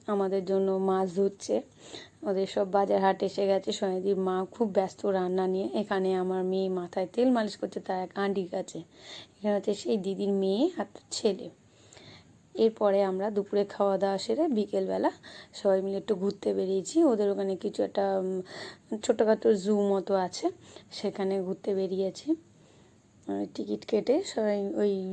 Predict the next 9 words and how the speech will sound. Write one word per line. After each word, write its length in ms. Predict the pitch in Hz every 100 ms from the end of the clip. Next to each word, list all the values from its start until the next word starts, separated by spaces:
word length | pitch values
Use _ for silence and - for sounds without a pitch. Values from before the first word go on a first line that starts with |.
| 185
জুয়ের 240 | 190 208 202
ভেতরে 400 | 202 202 202 202 -
প্রবেশ 300 | 208 196 -
করলাম। 420 | - 196 208 311 - - - - - _ _ - _ _ _ _ _ _ _ _ - _ _ _ - - - - - - - 214
দেখো 300 | 214 208 202
বন্ধুরা, 420 | 202 190 190 220 294 - - - - _
চারপাশটা 500 | 220 202 208 196 226 214
কত 180 | 240
সুন্দর। 520 | 269 - 220 202 202